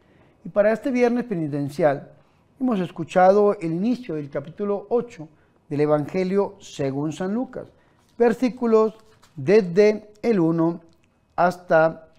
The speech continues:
el tres. Aquí encontramos, mis hermanos, las mujeres que acompañaban a nuestro Señor y Salvador Jesucristo. Es interesante, mis hermanos, cómo en la compañía de Jesús, en el grupo de Jesús,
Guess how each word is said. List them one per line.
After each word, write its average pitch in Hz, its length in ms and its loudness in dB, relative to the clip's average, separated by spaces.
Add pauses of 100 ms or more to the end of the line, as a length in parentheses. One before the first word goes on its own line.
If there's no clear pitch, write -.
(200)
el 165 180 -2
tres. - 360 -20 (460)
Aquí 185 360 0
encontramos, 190 800 -2
mis 139 200 -10
hermanos, 160 640 -4 (300)
las 175 120 -2
mujeres 220 600 0
que 175 160 0
acompañaban 175 880 -4 (380)
a 175 140 2
nuestro 220 480 0
Señor 170 560 -4 (240)
y 185 120 -10
Salvador 135 720 -6 (280)
Jesucristo. 156 1080 -8
Es 160 140 -8
interesante, 180 880 -4
mis 143 180 -10
hermanos, 135 460 -10 (400)
cómo 226 240 -2
en 233 40 2
la 208 160 4
compañía 185 720 -2
de 202 120 -2
Jesús, 180 480 -8
en 156 80 -8
el 151 140 -8
grupo 208 440 -2
de 196 120 -4
Jesús, 170 520 -12